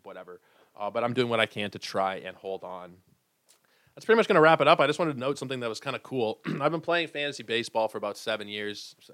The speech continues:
uh, some-, something like that. I don't even know what the exact number is at this point.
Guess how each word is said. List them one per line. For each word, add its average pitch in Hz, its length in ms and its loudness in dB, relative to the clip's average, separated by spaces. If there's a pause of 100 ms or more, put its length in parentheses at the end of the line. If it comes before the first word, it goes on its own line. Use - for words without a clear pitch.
uh, 101 160 -8
some-, 87 220 -18 (180)
something 95 200 -14
like 90 180 -18
that. 95 240 -6
I 101 80 -2
don't 95 100 -4
even 92 140 -6
know 90 140 -6
what 92 180 -8
the 92 80 -8
exact 92 400 -8
number 95 220 -14
is 95 120 -16
at 92 60 -20
this 95 160 -20
point. 98 340 -16